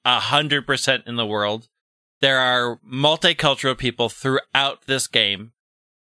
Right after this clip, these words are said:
Um, I'm still disappointed with the number of clothing options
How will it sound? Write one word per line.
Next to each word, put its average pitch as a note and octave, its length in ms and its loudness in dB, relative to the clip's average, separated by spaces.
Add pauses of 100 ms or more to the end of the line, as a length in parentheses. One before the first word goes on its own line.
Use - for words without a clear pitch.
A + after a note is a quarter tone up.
Um, B2 300 0 (100)
I'm C#3+ 140 0
still D#3+ 300 0
disappointed D#3 580 -2
with C3+ 220 0
the B2+ 120 0
number A#2+ 300 0
of - 300 -2
clothing D3 340 0
options D3+ 540 -2